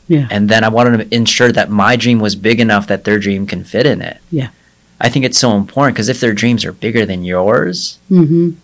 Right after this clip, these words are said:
Speaker 2: they might not be the best fit. So,
Speaker 1: Yeah.
Speaker 2: like, just creating that vision, "Guys, this is what we want to do for the city."
Speaker 1: Mm-hmm.
Speaker 2: Right?
Speaker 1: Like having alignment, really.
Speaker 2: Yeah,
Speaker 1: Yeah.
Speaker 2: alignment. And
Speaker 1: Yeah.
Speaker 2: then they're like, "I'm in. I think my dream can fit in that.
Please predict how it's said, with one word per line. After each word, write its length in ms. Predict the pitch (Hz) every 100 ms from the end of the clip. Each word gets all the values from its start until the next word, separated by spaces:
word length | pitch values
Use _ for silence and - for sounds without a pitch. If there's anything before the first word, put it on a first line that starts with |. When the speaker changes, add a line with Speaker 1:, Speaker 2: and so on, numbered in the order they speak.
| -
Speaker 2:
they 80 | 117
might 160 | 123
not 120 | 104
be 120 | 101 101
the 100 | 87
best 300 | 92 - -
fit. 320 | 151 139 -
So, 160 | 185
Speaker 1:
Yeah. 40 | 180
Speaker 2:
like, 160 | 160 127 _
just 260 | - - -
creating 680 | - 123 110 113 123 120 104
that 180 | 82 101
vision, 240 | 101 95
"Guys, 260 | 101 101 110
this 160 | 104
is 140 | 104 98
what 260 | 95 95
we 160 | 101 98
want 300 | 90 92 -
to 80 | 95
do 180 | 87
for 180 | 82 90
the 120 | 82
city." 500 | - - 78 - - _
Speaker 1:
Mm-hmm. 460 | 185 156 160 156 - -
Speaker 2:
Right? 140 | -
Speaker 1:
Like 80 | 226
having 200 | 208 202
alignment, 640 | 190 185 185 185 151 135 -
really. 300 | 165 165 170
Speaker 2:
Yeah, 60 | 233
Speaker 1:
Yeah. 120 | - 101
Speaker 2:
alignment. 600 | - - 220 78 85 -
And 180 | 113 110
Speaker 1:
Yeah. 60 |
Speaker 2:
then 460 | 113 117 117 120 120 - _
they're 100 | 120
like, 160 | 113 -
"I'm 160 | 120 156
in. 300 | 156 95 - -
I 60 |
think 160 | 139 123
my 120 | 117
dream 260 | 101 123 120
can 160 | 95
fit 180 | - 127
in 100 | 107
that. 240 | 95 95